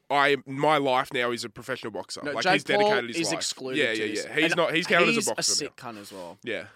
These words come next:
Speaker 2: I'm sorry, but I actually think he's a sick cunt.
Speaker 1: I don't know much about him, but I respect the man a lot.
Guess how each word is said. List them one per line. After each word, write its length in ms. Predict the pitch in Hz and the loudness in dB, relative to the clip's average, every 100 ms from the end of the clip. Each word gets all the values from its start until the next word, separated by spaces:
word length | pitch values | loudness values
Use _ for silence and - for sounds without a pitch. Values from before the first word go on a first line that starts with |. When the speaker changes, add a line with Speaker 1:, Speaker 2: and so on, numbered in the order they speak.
| _ _ _ _ | _ _ _ _
Speaker 2:
I'm 100 | 113 | -12
sorry, 280 | 113 113 101 | -8 -6 -8
but 100 | 98 | -10
I 140 | 101 104 | -10 -10
actually 200 | - - | -12 -16
think 160 | 78 | -20
he's 160 | 82 - | -20 -18
a 40 | |
sick 180 | - - | -18 -20
cunt. 80 | - | -4
Speaker 1:
I 100 | 139 | 4
don't 140 | 208 202 | 6 6
know 120 | 165 | 2
much 220 | 151 - | 0 -2
about 240 | 120 120 117 | -2 -2 -2
him, 80 | |
but 80 | 113 | 0
I 80 | 117 | 0
respect 400 | 120 - 101 - | 0 -4 -8 -8
the 60 | 92 | -8
man 140 | 85 | -8
a 20 | 78 | -8
lot. 220 | 71 | -10